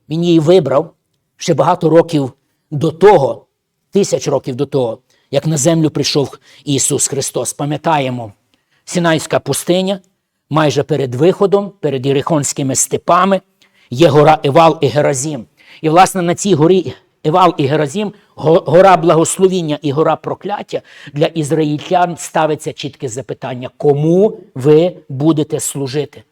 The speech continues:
Чи ви служите Богові і отримаєте Його благословіння, але мусите виконувати Його заповіді, або ви служите собі, робите, що хочете, я буду з вами,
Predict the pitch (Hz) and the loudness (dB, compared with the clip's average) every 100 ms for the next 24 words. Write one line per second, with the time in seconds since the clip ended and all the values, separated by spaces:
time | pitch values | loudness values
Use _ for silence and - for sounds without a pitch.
0 | _ _ _ _ _ _ _ _ 185 190 | _ _ _ _ _ _ _ _ 2 2
1 | - 214 170 160 160 143 185 214 247 247 | 4 2 4 2 2 6 8 8 6 6
2 | 247 233 233 233 233 240 247 220 220 220 | 4 6 4 6 4 2 2 2 2 0
3 | 220 - 233 226 240 247 254 - - - | -2 -4 -4 -4 -4 -6 -10 -20 -6 0
4 | 165 175 180 185 202 185 - 190 196 190 | 2 2 0 0 0 0 0 -4 -2 -2
5 | 196 190 180 151 196 185 185 175 185 - | -2 0 -2 0 0 0 -2 -2 -4 -6
6 | - - 160 147 196 190 170 - - 175 | -14 -2 0 6 8 8 6 2 -6 -4
7 | 208 160 170 170 - - 170 180 196 170 | -2 -2 -2 -4 -4 0 0 2 4 4
8 | 165 160 151 - 151 - 294 285 - - | 2 0 -4 -4 -6 -4 -4 -2 -4 -6
9 | 131 - _ 151 139 120 214 320 196 135 | -10 -14 _ -4 -2 2 4 4 4 0
10 | 160 139 135 165 | 0 0 0 -4